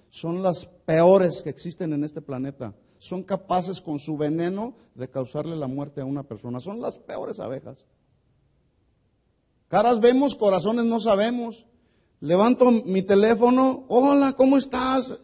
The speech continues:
hermano oveja?" Pero nomás empieza a hablar, estuve a punto de decirle abeja africana. ¿Por qué? ¿Por gusto? No. Sus palabras empezaron a destilar un veneno impresionante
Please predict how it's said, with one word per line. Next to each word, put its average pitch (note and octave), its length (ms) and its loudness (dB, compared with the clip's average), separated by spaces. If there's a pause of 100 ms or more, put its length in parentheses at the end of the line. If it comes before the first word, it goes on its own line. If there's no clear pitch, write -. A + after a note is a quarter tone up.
hermano A3+ 640 0
oveja?" G#3 680 0 (800)
Pero D#3 200 2
nomás F3 340 4
empieza G#3+ 500 2
a G3+ 40 4
hablar, G3 400 -2 (360)
estuve F3+ 300 -6
a F#3+ 80 -6
punto F3+ 360 -4
de C#3+ 60 0
decirle D#3 320 -6
abeja D#3 260 -6
africana. C#3 580 -10 (2250)
¿Por D3+ 180 -4
qué? F#3+ 220 2
¿Por - 360 -10
gusto? G#3 380 -8
No. F3+ 460 -8 (500)
Sus - 260 -18
palabras F3+ 520 0
empezaron F3 720 -4
a C3 460 -10
destilar C3+ 720 -8
un F3 260 -8
veneno D3 600 -6
impresionante B2 920 -12